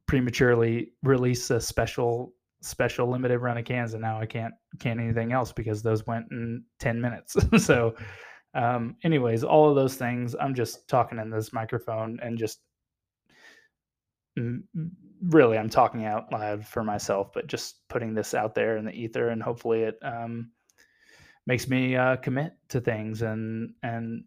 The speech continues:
pursue this. And I hope this is something that everybody that listens to this is interested in seeing happen. And, um, if not, uh, fuck you. No, I'm just kidding. <laughs> I hope this,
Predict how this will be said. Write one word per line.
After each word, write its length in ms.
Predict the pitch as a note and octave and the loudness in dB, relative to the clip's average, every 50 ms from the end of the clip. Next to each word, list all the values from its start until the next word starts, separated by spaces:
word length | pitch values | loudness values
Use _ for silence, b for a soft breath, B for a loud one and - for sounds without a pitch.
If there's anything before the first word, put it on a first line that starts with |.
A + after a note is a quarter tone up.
| _ - | _ -8
pursue 340 | - A2 - - C3 B2 | -8 -6 -2 0 0 0
this. 260 | A#2 A#2+ B2 A#2+ - - | 2 2 0 0 0 -4
And 300 | A2+ A2+ A2+ A#2 A#2 A#2+ | -4 -4 -6 -6 -6 -4
I 80 | A#2+ | -2
hope 220 | A#2 B2 A#2+ A#2+ - | 0 0 -2 0 -2
this 180 | B2 A2+ - | -4 -2 -2
is 100 | B2 A2 | -4 -4
something 400 | - - A#2+ A#2 A#2 A#2+ A#2+ A#2+ A#2 | -4 -4 -4 -4 -4 -4 -4 -2 -2
that 180 | A2+ A#2 - | -2 -2 -2
everybody 500 | B2 B2 A#2+ A#2+ A#2 A#2+ A#2 A#2 A#2+ A#2+ A#2 | -2 -2 0 0 2 2 2 2 2 2 2
that 220 | A#2 A#2 A#2 - | 2 0 0 0
listens 400 | C3+ B2 B2 A#2 - B2 A2+ - - | 0 -2 -2 -2 -4 -6 -10 -8 -6
to 120 | A#2+ A#2 | -6 -2
this 240 | A#2 A#2+ A#2 A2+ - | -2 -2 -2 -2 -4
is 140 | A#2 G#2+ - | -6 -6 -6
interested 480 | - B2+ A#2 - A#2+ - - C#3 B2 | -8 -8 -6 -6 -8 -4 -2 -2 0
in 120 | B2 A#2 A2+ | 0 0 -2
seeing 460 | A2+ - B2 A#2+ A#2+ A#2+ B2 B2+ B2 b b b b b b b b b _ | -2 -2 0 0 0 0 -2 -4 -6 b b b b b b b b b _
happen. 540 | - C3 C3 C3 - C#3 B2+ B2+ B2+ A#2+ | 4 4 4 4 4 2 0 0 0 0
And, 240 | A2+ A2+ A2+ A2+ A2 | -2 -2 -2 -2 -2
um, 520 | G#2+ G#2+ G#2+ G#2 G#2 G2+ G#2 G2+ G#2 - - _ _ _ _ _ _ _ _ - - _ - | -2 -2 -2 -2 -4 -4 -6 -8 -8 -10 -14 _ _ _ _ _ _ _ _ -20 -20 _ -8
if 160 | - A2 - | -8 -6 -4
not, 340 | A#2 A#2 B2 C3+ - - - | -2 -2 -2 -2 -4 -4 -6
uh, 420 | B2 A#2 A#2+ A#2+ A#2+ A#2+ A#2+ A#2+ B2 A#2+ - - _ _ - - - _ _ _ _ _ | -6 -4 -4 -4 -2 -4 -4 -4 -6 -10 -14 -20 _ _ -20 -20 -20 _ _ _ _ _
fuck 280 | - - - - - - | -8 -8 -8 -8 -8 -6
you. 160 | D3 C3 - - - | -6 -6 -6 -4 -4
No, 100 | C#3+ B2 | -4 -2
I'm 120 | A2+ A2 A2 | -2 -4 -6
just 160 | A2 - - | -8 -2 0
kidding. 200 | B2+ A#2+ - - - - - | 4 4 4 4 2 0 -10
<laughs> 160 | - - - | -12 2 6
I 920 | G3+ F#3 F#3+ F#3+ F3+ - F#3 D3 D3+ D3 C#3+ B2 D3 C#3+ B2 C3+ D3+ C#3 C3 | 6 6 6 4 0 0 0 0 0 -2 -2 -2 -2 -2 0 0 0 0 -2
hope 160 | C#3 C#3 C#3 | -4 -10 -10
this, 260 | C#3 C3 C3 A#2+ - | -10 -8 -8 -10 -12